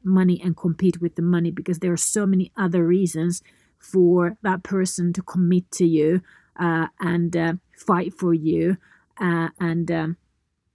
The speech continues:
it's not that much about the money. When you compete with that hygiene level, the price, the salary,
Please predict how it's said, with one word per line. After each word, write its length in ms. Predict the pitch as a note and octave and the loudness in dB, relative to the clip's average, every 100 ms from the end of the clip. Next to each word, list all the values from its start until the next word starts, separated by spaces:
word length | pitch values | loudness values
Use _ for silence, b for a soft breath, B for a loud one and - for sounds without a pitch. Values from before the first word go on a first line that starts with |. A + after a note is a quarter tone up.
| - | -2
it's 200 | F#3+ - | -2 2
not 400 | G3 F#3 F3+ - _ | 2 2 0 -8 _
that 180 | F3+ - | -2 0
much 240 | F3+ F3 | -2 -2
about 280 | D#3+ F3 E3+ | -6 -6 -4
the 80 | F3 | -2
money. 360 | E3+ E3 F#3 b b _ _ - | 0 -2 -4 b b _ _ -2
When 140 | G3 | 2
you 80 | G#3 | 2
compete 420 | C#4 B3+ D#4+ F4+ | 0 0 4 2
with 160 | B3+ G#3 | 2 -2
that 200 | G#3 - | -4 -2
hygiene 500 | F#3 A3 F#3 G#3+ F3+ | 0 0 2 2 4
level, 340 | F3 E3+ E3+ | 2 2 0
the 120 | F3 | -2
price, 420 | D#3+ F#3 F3 F#3+ - | -2 -2 0 0 0
the 120 | G3+ | -6
salary, 680 | - F3+ F3 E3+ D#3+ F#3+ | -2 0 2 0 0 -2